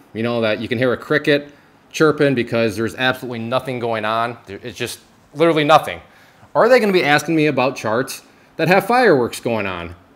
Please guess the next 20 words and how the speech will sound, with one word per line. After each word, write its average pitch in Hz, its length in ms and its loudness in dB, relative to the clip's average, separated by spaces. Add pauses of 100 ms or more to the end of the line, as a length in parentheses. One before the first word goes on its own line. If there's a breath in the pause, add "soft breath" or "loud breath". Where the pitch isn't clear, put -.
(380)
Volume 151 440 2
has 135 240 2
exploded, 180 640 4
maybe 139 300 4
there's 127 280 0
some 110 260 -6
awesome 131 440 -2
news, 175 560 8 (360 loud breath)
uh, 110 200 -2
but 156 180 4
regardless, 160 580 6
the - 120 -8
price 156 360 2
has, 117 140 -6
you 123 60 -6
know, 117 100 -2
made 127 220 0
a 120 40 0
big 135 220 -2
move, 143 380 -2